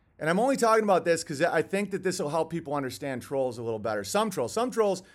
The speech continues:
are just jealous freaks. Some trolls are paid, some are bots, some feel slighted. There's all different motivations, but the ones that I sympathize with are the ones who have been taken advantage of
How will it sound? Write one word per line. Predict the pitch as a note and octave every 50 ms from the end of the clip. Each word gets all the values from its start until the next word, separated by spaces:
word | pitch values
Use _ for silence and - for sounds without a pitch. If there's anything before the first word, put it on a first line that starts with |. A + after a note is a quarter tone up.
| _ _ -
are | - D#3
just | C#3 D#3+ C3 G#2
jealous | F#2+ A2+ D3 D3 D3+ D#3 C#3 -
freaks. | - - C#3+ C3 A2+ - - - - - - _ _ _ _ _ _ _
Some | - - G3 A3 A#3+ A3
trolls | - A3 G#3+ G3+ F3+ D3+
are | E3
paid, | A#2+ - D3 C#3 C#3 C3+ C3+ C3+ A#2+
some | - F3+ F3 F#3 F#3+
are | E3+
bots, | A#2 B2+ B2 B2 A#2+ A#2+ A#2+ A#2+ - - - - _ _ _ _ _ _ _ _ - -
some | - - F3+ F#3 F#3+ G3 G3 F#3+
feel | F#3 F#3 - F#3 F#3 F3+ E3+
slighted. | - - - C#3 C#3 C#3+ C#3+ C#3+ C#3+ D3 C3+
There's | D#3+ E3 D#3 F#3+
all | F#3+ G3+ A3
different | A3 G3+ G3 F3 E3
motivations, | E3 D#3+ D3 C3 C#3 C3+ C3+ A#2+ - C3 A2+ F#2
but | F#2+ D3 D3+ D3 C#3+
the | - D3+
ones | C3+ C3+ D3+ F3+ G3+ A#3 B3 G3+ D3+
that | G3+ F#3+
I | F3 E3 D#3+ D3
sympathize | - - - F#3+ G#3 F#3+ F#3+ E3+ - E3 D3 C#3 C3 A#2+ A#2+
with | A#2+ B2 A#2 A#2 A2 G2 - - _ _ _ _ _ _ _ _ -
are | E3+ D#3
the | C#3+ E3+
ones | D#3+ C#3+ D#3+ F3 F#3 G3 G3+ F#3
who | G3
have | G3+ E3+
been | C#3+ F3 D#3+
taken | - - E3 E3+ D#3 F3 F3
advantage | D#3+ B2+ A2+ C#3 C#3+ D3 D3 C#3+ C3 G2 B2
of | A#2+ A2+ A2 G#2+ G2 F#2+ -